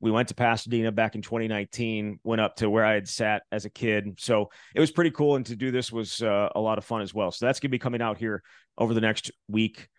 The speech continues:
or so. Again, please subscribe to our YouTube and, uh, watch on there.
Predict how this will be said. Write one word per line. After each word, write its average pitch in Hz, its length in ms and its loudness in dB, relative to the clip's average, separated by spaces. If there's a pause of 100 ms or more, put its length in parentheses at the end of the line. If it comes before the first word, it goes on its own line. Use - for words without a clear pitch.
(220)
or 101 200 2
so. 80 320 2
Again, 98 340 4 (400)
please 147 500 6
subscribe 143 580 2
to 131 80 2
our 117 120 2
YouTube 180 580 2 (300)
and, 104 340 -4
uh, 110 220 2
watch 120 260 2
on 131 140 0
there. 131 260 0